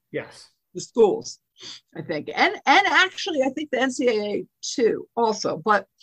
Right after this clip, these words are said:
Speaker 2: the schools, um, don't really do that now. They just make sure, they look at the contracts and s-, you know, what, and whether they believe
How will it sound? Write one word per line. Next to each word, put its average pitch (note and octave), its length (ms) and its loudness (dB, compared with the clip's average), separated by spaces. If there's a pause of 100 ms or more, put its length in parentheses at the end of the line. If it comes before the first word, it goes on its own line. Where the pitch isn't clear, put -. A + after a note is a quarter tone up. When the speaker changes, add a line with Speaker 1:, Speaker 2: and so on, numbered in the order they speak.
(600)
Speaker 2:
the A3 140 4
schools, C4 720 0
um, F#3 460 0 (1000)
don't B3 180 6
really A3 320 4 (100)
do A3+ 220 -2
that G3 300 2
now. D3 340 -4
They G#3 140 2
just A3 400 2 (280)
make G3 340 -2
sure, - 340 0
they G3+ 160 0
look G#3 180 0
at G#3 80 -6
the F#3 80 -4
contracts - 840 -2 (360)
and E3 140 -2
s-, D#3 200 -6 (320)
you F#3+ 160 -2
know, F3 140 0
what, F3 220 -4 (320)
and F3 320 -6
whether F3+ 300 -2
they E3+ 160 0
believe E3 500 -2